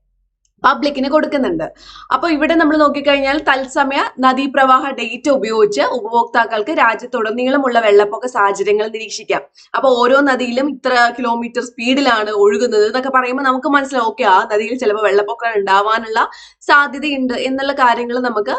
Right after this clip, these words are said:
മനസ്സിലാക്കാൻ പറ്റും. അപ്പൊ അതിനൊക്കെ വേണ്ടിയിട്ടാണ് ഫ്ലഡ് വാച്ച് ഇന്ത്യ ടു പോയിന്റ് സീറോ എന്ന് പറയുന്ന ഒരു മൊബൈൽ ആപ്പ് വരുന്നത്.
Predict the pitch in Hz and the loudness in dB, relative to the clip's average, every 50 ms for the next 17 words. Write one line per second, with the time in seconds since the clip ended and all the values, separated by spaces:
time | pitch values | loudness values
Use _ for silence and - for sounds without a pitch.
0 | - - 262 254 247 240 - 247 226 208 202 202 - - - - 359 302 - - | -4 -2 -2 -2 -4 -6 -6 -4 -4 -2 -2 -4 -4 -6 -6 -6 -8 -10 -4 0
1 | 320 294 269 - 302 311 320 311 381 349 330 302 285 277 285 302 - - 285 247 | 2 2 2 0 -2 -6 -4 -4 -4 -2 -2 -2 -2 -2 -2 -2 0 2 2 2
2 | 214 202 226 - - - 262 240 247 220 254 254 262 262 254 302 262 247 247 247 | 2 0 -4 -6 -6 -4 -4 -2 -2 0 0 0 0 0 -2 -8 -8 -6 -6 -8
3 | 247 254 233 _ - 233 233 247 247 - 254 220 202 202 208 214 233 233 214 196 | -8 -10 -14 _ -4 -2 -2 -2 -6 -6 -6 -2 -2 0 -2 -2 -2 -2 -2 -2
4 | 190 196 240 285 302 302 294 277 254 214 262 254 254 247 233 226 240 247 226 196 | -2 -2 -4 -4 -2 0 0 0 0 0 0 0 2 2 0 0 -2 -4 -2 -2
5 | 180 175 180 175 156 147 | -2 -4 -6 -8 -8 -12